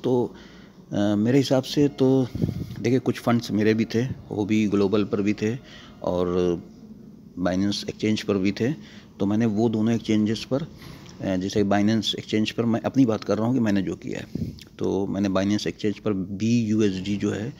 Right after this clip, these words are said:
तो यू एस डी टी को उसमें कन्वर्ट कर दिया है और Huobi ग्लोबल पर एच यू एस डी जो है,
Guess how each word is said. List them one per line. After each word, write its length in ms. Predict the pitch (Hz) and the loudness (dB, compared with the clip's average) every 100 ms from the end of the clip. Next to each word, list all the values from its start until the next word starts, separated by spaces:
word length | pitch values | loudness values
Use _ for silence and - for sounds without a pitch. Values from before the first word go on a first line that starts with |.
| - - - - - | -18 -20 -20 -8 0
तो 80 | |
यू 140 | 101 104 | 2 2
एस 60 | |
डी 120 | 95 98 | 2 -2
टी 120 | 113 | -2
को 100 | - | -2
उसमें 320 | - - 110 | -4 -2 -2
कन्वर्ट 280 | 107 107 101 | 0 0 0
कर 160 | 110 | -2
दिया 240 | 104 110 110 | 0 0 0
है 180 | 135 - - - - | -2 -8 -16 -20 -12
और 220 | - 95 87 90 90 90 - | -6 -4 -2 2 2 2 0
Huobi 220 | 104 123 | 0 2
ग्लोबल 360 | 120 110 104 98 | 4 4 4 0
पर 260 | - 123 175 - - - - - 127 | -2 -6 -8 -16 -20 -20 -20 -6 -4
एच 160 | - | 0
यू 200 | 113 107 | 2 4
एस 220 | 101 85 | 4 0
डी 140 | 80 71 | -6 -6
जो 140 | - | -6
है, 200 | - - | -6 -12